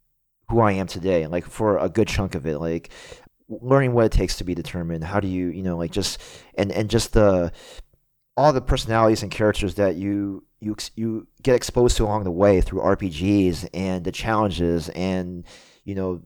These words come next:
the different kind of emotions like trust, betrayal, depression, sadness. I mean, the list goes on and on. And so I, I just was at a crossroads, and I'm like, "Man, I'm just, I'm not, I don't feel like playing video games." Like, yeah, I would, I mean, there were a couple times during those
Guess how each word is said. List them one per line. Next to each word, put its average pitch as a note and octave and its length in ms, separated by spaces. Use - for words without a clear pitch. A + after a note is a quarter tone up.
the A2+ 80
different B2+ 300
kind B2 160
of G#2+ 40
emotions G#2 440
like F#2 180
trust, G#2 380
betrayal, A2 460
depression, G2+ 580
sadness. G2+ 720
I F2 100
mean, F2 560
the A2 80
list B2+ 200
goes A2+ 160
on A2+ 120
and G2+ 120
on. G#2 320
And F2+ 180
so G2 500
I, G2 160
I A2 80
just C3 260
was B2 140
at A#2 120
a - 80
crossroads, A2 520
and G2+ 80
I'm G2 100
like, F#2+ 220
"Man, A2 240
I'm G2+ 100
just, G#2+ 200
I'm G2+ 120
not, A#2 300
I F#2+ 60
don't A2 200
feel A#2+ 180
like C3 140
playing G2+ 200
video F#2 220
games." F2 360
Like, F2+ 120
yeah, C#3+ 240
I C3+ 40
would, C3+ 140
I - 40
mean, F#3 120
there A3 100
were G#3+ 80
a F3 40
couple D3+ 180
times B2+ 500
during B2+ 200
those A2+ 340